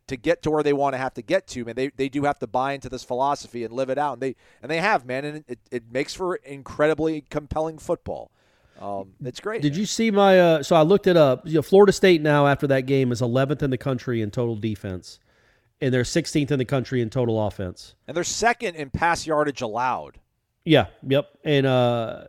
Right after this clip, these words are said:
Speaker 1: But,
Speaker 2: y-,
Speaker 1: but
Speaker 2: you know,
Speaker 1: to your point,
Speaker 2: so
Speaker 1: though, yeah, eleventh in total defense, sixteenth in total offense.
Speaker 2: And so they're top twenty in both. And the o-, they're, the only other teams that are top twenty in the country in both total offense and total defense are Alabama, Georgia, and Ohio State.
Speaker 1: Good company.
Speaker 2: Like,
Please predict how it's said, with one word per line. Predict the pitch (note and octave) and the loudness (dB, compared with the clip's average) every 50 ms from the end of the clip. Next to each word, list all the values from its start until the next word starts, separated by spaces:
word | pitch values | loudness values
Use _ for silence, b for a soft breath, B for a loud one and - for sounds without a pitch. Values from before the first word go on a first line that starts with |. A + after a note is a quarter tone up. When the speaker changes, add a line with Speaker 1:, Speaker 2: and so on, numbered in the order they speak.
| - - | -10 -6
Speaker 1:
But, | B2+ A#2+ | -6 -6
Speaker 2:
y-, | A2 G#2 - - | -4 -6 -6 -6
Speaker 1:
but | B2 D3 | -4 -4
Speaker 2:
you | C3 | -2
know, | A#2 | 0
Speaker 1:
to | C#3+ | 0
your | D3+ C3+ | -2 -2
point, | - E3+ D#3+ B2+ | 0 -2 0 2
Speaker 2:
so | D#3+ | 4
Speaker 1:
though, | D3+ C#3+ | 4 4
yeah, | C#3 G#2+ | 4 2
eleventh | A2+ C#3+ F3 F3 E3 E3+ | 2 0 0 0 0 -4
in | E3 C#3 | -4 0
total | D#3+ E3 D#3 D3+ | 0 2 2 0
defense, | C#3+ D3+ C3+ C#3+ C#3 B2+ - | 0 -2 -4 -4 -4 -6 -6
sixteenth | - D3+ - - D3 C3+ B2 | -10 -12 -10 -10 -12 -14 -14
in | B2+ | -10
total | A2+ B2+ B2 A#2 G#2+ G2 | -8 -6 -6 -6 -6 -6
offense. | E2 - _ _ _ _ _ _ - | -8 -10 _ _ _ _ _ _ 0
Speaker 2:
And | - D#3+ C#3 C#3 | 2 2 2 4
so | - E3+ D#3 | 6 6 6
they're | C#3+ D3+ C#3+ | 6 6 4
top | C3+ - E3+ F3 F3 E3 | 6 6 6 6 6 4
twenty | - - E3+ F3 E3 D#3 D3+ | 0 2 2 4 4 4 4
in | C#3 C3 | 2 2
both. | A#2+ B2+ A2 G#2 G#2+ G2+ - - - - | 2 2 2 2 0 -4 -8 -16 -12 -8
And | D3 B2+ A#2+ | -4 -2 0
the | B2+ B2+ | 0 2
o-, | C3 D3+ E3+ E3 | 2 2 0 0
they're, | D3 C#3 C#3 C#3+ C#3 | 0 0 0 0 -2
the | - C3 C3 C3+ C3+ C3+ C3+ | -4 -4 -2 0 2 2 2
only | D#3 F#3 G#3 G#3 | 2 4 4 4
other | G3 G3 F#3 F3+ | 4 4 4 2
teams | - - F#3 F3 D#3+ D3 C3+ A2+ | 0 0 0 2 2 2 0 0
that | C3 C3+ | 0 0
are | B2 A2+ | 0 0
top | - - D#3 D#3 D3+ - | 2 2 2 2 0 -2
twenty | - - D#3 D3+ C#3+ | -4 -4 -2 -2 0
in | C3+ | -2
the | A#2 G#2+ | -2 -4
country | - - F#3 F3+ D#3+ - A#2 G#2 F#2+ F#2+ - - | -2 -2 -2 -2 -2 -4 -6 -6 -6 -6 -8 -8
in | A2+ A2 A2 | -8 -6 -2
both | A#2 A#2+ A#2 G#2 - - - | -2 -2 -2 -2 -6 -10 -4
total | - D3 D3 D#3+ D3+ D3 C#3+ | 0 2 4 4 6 4 4
offense | C3+ - D3 C3+ A#2+ C3+ | 2 2 -2 -4 -4 -6
and | A#2+ - | -6 -4
total | C#3 C#3 C3 B2 A#2+ | -2 -2 -2 -2 -2
defense | A2 B2+ A#2+ G#2+ - G#2 G2+ F#2+ - - - - _ _ _ _ _ _ _ - | -2 -4 -4 -4 -4 -6 -8 -8 -10 -14 -20 -20 _ _ _ _ _ _ _ -8
are | - B2 C3+ B2+ | -4 -2 0 0
Alabama, | A#2+ C3+ C#3+ E3 F3 D#3 D3 D#3 D#3 D#3 D3+ D3 C#3+ | 2 4 4 6 6 6 6 4 4 4 4 2 0
Georgia, | B2 A#2 C3+ C#3 C#3+ C#3 A#2+ C#3 C3+ C3+ - | 0 2 2 4 4 2 2 0 -2 -2 -2
and | A#2+ A2 A2 | -4 -4 -4
Ohio | A2 G2+ - - - C3 C3+ C3 B2 | -6 -8 -8 -8 -6 -4 -4 -4 -4
State. | G#2+ - - - - A2+ F#2+ - - - - _ _ _ _ _ _ _ _ _ _ _ _ - | -6 -10 -12 -8 -8 -8 -8 -10 -12 -18 -20 _ _ _ _ _ _ _ _ _ _ _ _ -20
Speaker 1:
Good | - - _ | -20 -20 _
company. | - G2+ G2 B2+ A#2+ | -16 -10 -8 -6 -6
Speaker 2:
Like, | D#2+ - D2+ | -6 -8 -12